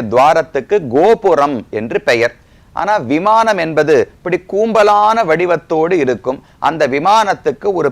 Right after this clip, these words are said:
பெயர் இருக்கும், அதற்கு ஒரு பொருளும் ஒரு கருத்தும் இருக்கும்.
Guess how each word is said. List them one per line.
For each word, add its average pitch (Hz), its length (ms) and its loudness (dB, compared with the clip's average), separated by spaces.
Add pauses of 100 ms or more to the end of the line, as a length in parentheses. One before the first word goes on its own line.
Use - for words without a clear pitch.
(120)
பெயர் 185 320 2
இருக்கும், 127 380 -4 (340)
அதற்கு 196 360 0 (120)
ஒரு 160 120 -2 (140)
பொருளும் 214 540 2
ஒரு 165 100 -2 (160)
கருத்தும் 208 540 0
இருக்கும். 139 360 -2